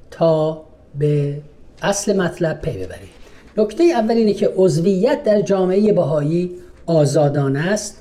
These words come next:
و بدون هیچ گونه اجباری صورت می‌گیرد و باید مبتنی بر تحری مستقل حقیقت و اعتقاد قلبی هر فرد باشد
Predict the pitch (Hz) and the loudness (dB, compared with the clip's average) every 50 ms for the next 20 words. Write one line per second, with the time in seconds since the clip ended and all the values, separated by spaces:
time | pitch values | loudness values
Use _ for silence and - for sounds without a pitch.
0 | - - - - - 165 151 160 156 147 220 226 226 214 214 - 277 294 - - | -20 -20 -20 -6 -4 -2 0 0 0 0 2 2 2 0 0 0 -2 -2 -2 -4
1 | - 196 190 190 190 185 160 151 131 127 131 175 170 160 131 117 - - 123 110 | -4 -2 0 0 0 0 -2 -2 -2 0 2 2 2 2 2 -4 -8 -10 -10 -10
2 | 104 104 - - 98 92 - 98 - - - - - _ - - - - - - | -10 -10 -12 -14 -18 -18 -16 -16 -16 -16 -18 -20 -20 _ -20 -20 -20 -20 -20 -20
3 | - - 160 165 156 151 190 196 196 208 247 294 285 294 202 196 190 180 - - | -12 -2 -2 0 2 2 2 4 4 4 4 2 0 2 2 2 2 2 0 -4
4 | - - 165 175 208 233 226 180 185 175 170 - - - 165 - - 156 147 135 | -6 -4 0 0 2 0 2 0 0 -2 -2 -4 -8 -10 -10 -8 -8 -8 -8 -8
5 | 143 190 208 208 196 196 196 196 196 196 - - - - - 156 165 160 - - | -4 -2 0 2 4 4 4 2 0 -2 -4 -14 -16 -8 -4 -2 0 0 -2 -2
6 | - - - - 160 143 - - 208 233 240 226 226 220 170 - 196 170 180 170 | -6 -8 -6 -8 -8 -8 -4 0 0 2 2 2 0 0 0 -2 -6 -4 -2 -4
7 | 160 147 165 165 170 160 - - - - - - - _ - 165 165 160 - - | -2 -2 -4 -4 -4 -6 -8 -14 -20 -20 -20 -20 -20 _ -4 -4 -4 -2 0 -2
8 | 170 156 147 - - 170 147 - 185 202 208 - - - - - - 156 147 147 | 0 0 -2 -2 -4 -6 -2 2 2 2 2 2 0 -2 -2 -4 -6 -4 -2 -2
9 | 147 143 165 196 180 180 160 - 160 160 151 147 - - - 170 151 147 135 117 | -2 0 0 0 0 0 0 0 -4 -4 -4 -6 -8 -6 -4 -2 -2 -2 -4 -4
10 | 98 98 107 107 107 - - 98 92 - | -8 -10 -12 -12 -14 -14 -18 -18 -18 -20